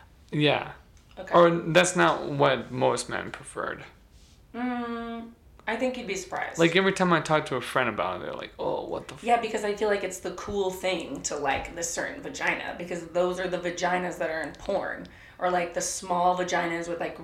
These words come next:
Speaker 2: really, really small labias.
Speaker 1: Hmm.
Speaker 2: Those are, like, what's considered beautiful right now.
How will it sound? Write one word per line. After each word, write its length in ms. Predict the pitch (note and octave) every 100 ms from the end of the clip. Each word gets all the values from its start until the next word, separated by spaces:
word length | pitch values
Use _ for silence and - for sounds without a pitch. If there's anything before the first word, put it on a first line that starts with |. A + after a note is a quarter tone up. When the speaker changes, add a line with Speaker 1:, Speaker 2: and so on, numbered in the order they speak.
| D#3
Speaker 2:
really, 320 | F3 F3+ F3+
really 220 | F3 F3
small 340 | E3+ E3 D#3 D#3
labias. 720 | D#3 C#3 - - A#2 - - -
Speaker 1:
Hmm. 280 | C3 A2+ A2
Speaker 2:
Those 260 | - G3 G3
are, 80 | G#3
like, 220 | F3 F3
what's 180 | F#3 F3
considered 680 | - F#3 - F#3+ F3 E3+ E3+
beautiful 460 | F3+ F#3 E3+ - -
right 200 | - -
now. 260 | - -